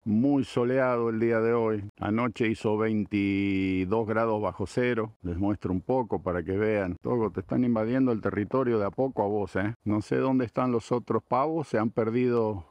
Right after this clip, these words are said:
están faltando tres o cuatro. No los hemos vuelto a ver. No sé si se han ido con otro grupo o algún animal salvaje se los terminó papeando, pero estos son los últimos que están viniendo aquí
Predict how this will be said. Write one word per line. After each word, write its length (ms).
están 200
faltando 520
tres 340
o 60
cuatro. 500
No 200
los 220
hemos 240
vuelto 320
a 40
ver. 240
No 160
sé 180
si 160
se 160
han 140
ido 240
con 160
otro 280
grupo 540
o 160
algún 300
animal 400
salvaje 560
se 140
los 180
terminó 440
papeando, 760
pero 380
estos 280
son 180
los 180
últimos 420
que 80
están 260
viniendo 440
aquí 340